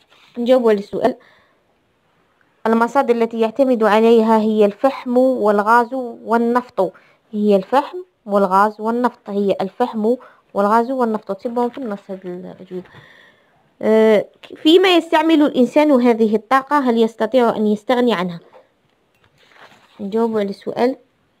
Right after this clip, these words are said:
يستعملها في ال-، يستعملها في الصناعة، الصناعة، هنا هي الصناعة مش باينة. يستعملها في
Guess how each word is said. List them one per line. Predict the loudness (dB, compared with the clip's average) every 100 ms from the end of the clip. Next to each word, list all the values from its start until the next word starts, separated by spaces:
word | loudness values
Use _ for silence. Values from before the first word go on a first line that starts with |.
| _ _ _ _ -4
يستعملها | -4 0 -2 0 0 2 2 2
في | -2
ال-، | -10 -10 -16 _ _ _ _ _ _ _ _ _ _ _ -20 -20 -20 _ _ _ _ _ _ _ _ _ _
يستعملها | -2 -2 0 -2 0 2 4 4 4
في | 2 0 -2 -4
الصناعة، | -8 -2 0 2 2 0 -2 -6 -8 _ _ _ _ _ _ _ _ -20
الصناعة، | -12 -6 -2 -2 -4 -4
هنا | -4 -2
هي | -2
الصناعة | -4 -8 -10 -8 -8
مش | -8 -8
باينة. | -6 -6 -8 -12 _ _ _ -20 _ _ _ _ _ _ _ _ _ _ _ _ _ _ _ _ _ -20 _ _ _ _ _ _ _ _ _ _ _ _ _ _ _ -20 -20 -20 _
يستعملها | -6 -2 0 2 4 2
في | 0 -6